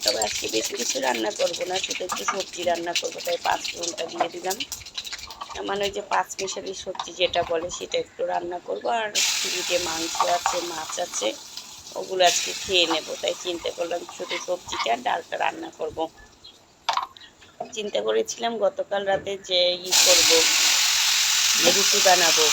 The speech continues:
কিন্তু গতকাল রাতে না এত ভাত ছিল যে অতগুলো ভাত ভাতের ভিতরে দিলে মানে সেই ভাতটা ভালো লাগে না।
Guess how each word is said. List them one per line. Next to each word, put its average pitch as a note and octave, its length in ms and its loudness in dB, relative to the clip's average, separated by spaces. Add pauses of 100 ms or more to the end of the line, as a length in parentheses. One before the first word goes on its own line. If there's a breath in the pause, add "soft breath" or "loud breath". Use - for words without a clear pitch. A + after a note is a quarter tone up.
কিন্তু F#3+ 280 -2
গতকাল F#3+ 460 2
রাতে F#3+ 280 2
না G3+ 100 0
এত F3+ 400 -2 (100)
ভাত G#3 120 0 (220)
ছিল G3+ 180 0 (800)
যে G3+ 60 0
অতগুলো F#3+ 560 0
ভাত G#3 240 -2
ভাতের G3 360 -6
ভিতরে F3+ 420 0
দিলে F3+ 520 2
মানে F3+ 320 -4
সেই F#3+ 160 -4
ভাতটা G3 340 -4
ভালো F3 300 0
লাগে D#3+ 300 2
না। D#3+ 140 -4